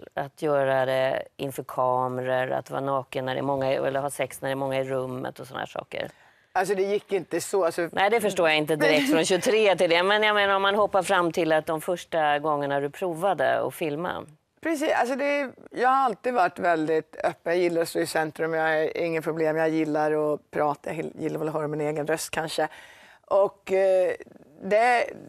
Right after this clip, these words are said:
Speaker 2: det är som många säger som jobbar inom det jag gör, att del av det som är upphetsande är att du har de här människorna omkring det som ser
Speaker 1: Det är det
Speaker 2: på.
Speaker 1: du går igång på också
Speaker 2: Ja, men
Speaker 1: mycket.
Speaker 2: det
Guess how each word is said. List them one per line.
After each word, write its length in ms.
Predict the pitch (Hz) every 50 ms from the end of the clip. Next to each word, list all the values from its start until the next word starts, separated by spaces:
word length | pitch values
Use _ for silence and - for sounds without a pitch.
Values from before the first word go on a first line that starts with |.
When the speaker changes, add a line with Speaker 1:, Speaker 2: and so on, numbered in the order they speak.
| - -
Speaker 2:
det 80 | 190 214
är 40 |
som 160 | 226 - 247 247
många 280 | 226 196 180 170 175
säger 640 | - - 208 220 233 226 220 185 175 175 170 160 156
som 200 | - - 175 180
jobbar 380 | 180 170 160 160 190 214 226 220
inom 360 | 214 202 208 220 208 196 190
det 60 | 165
jag 140 | 160 156 156
gör, 220 | 160 151 147 151
att 180 | 156 156 - - - - - - - _ _ _ _ _ - - - - - - - - - _
del 500 | - 180 - - 226 240 254 240 233 202 -
av 240 | - 190 220 247 240
det 140 | 165 160 165
som 180 | - - 165 170
är 160 | 208 233 233
upphetsande 640 | 220 185 - _ - 165 151 - - - 156 160 151
är 20 |
att 80 | 156 -
du 60 | -
har 240 | 160 170 202 226 220
de 120 | 190 170
här 80 | 165 151
människorna 600 | 156 160 160 151 147 143 147 - 156 151 156 151
omkring 480 | 151 151 - - 160 151 147 147 147 139
det 220 | 147 147 147 165 - _ _ _ _ _ _ _ _ _ _ _ -
som 300 | 160 - 196 180 175 143
ser 140 | - 175 208
Speaker 1:
Det 60 | 233
är 40 | 220
det 160 | 185 175 151
Speaker 2:
på. 80 | -
Speaker 1:
du 60 | 143 160
går 120 | 156 156
igång 360 | 156 143 175 220 269 330 214
på 120 | - 139 117
också 260 | 110 113 - - 302
Speaker 2:
Ja, 40 | 320
men 80 | 330 330
Speaker 1:
mycket. 140 | 330 330
Speaker 2:
det 60 | 330